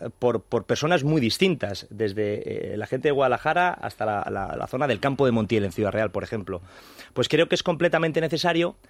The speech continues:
descentralizar la toma de decisiones. A mí no me gusta, pero no es una cuestión personal, que, que las decisiones que afectan a cada uno de los territorios se tomen en despachos en Toledo por pocas personas. No me gusta, pero no me gusta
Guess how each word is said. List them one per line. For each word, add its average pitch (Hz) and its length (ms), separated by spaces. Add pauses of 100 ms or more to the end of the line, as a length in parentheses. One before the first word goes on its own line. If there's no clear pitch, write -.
(160)
descentralizar 120 760
la 104 140
toma 95 180
de 87 60
decisiones. 90 560 (420)
A 107 120
mí 131 100
no 151 80
me 135 80
gusta, - 400
pero 107 140
no 131 60
es - 80
una 117 120
cuestión 101 300
personal, 113 540
que, 117 360
que 120 120
las 107 140
decisiones 156 520
que 160 60
afectan 127 500
a 113 100
cada 139 240
uno 151 160
de 147 60
los 147 140
territorios 156 500 (220)
se - 160
tomen 165 360 (160)
en 123 160
despachos - 400
en 151 120
Toledo 151 300
por 139 180
pocas 127 260
personas. - 540 (200)
No 156 160
me 180 80
gusta, - 320 (260)
pero 143 160
no 233 80
me 233 80
gusta 226 320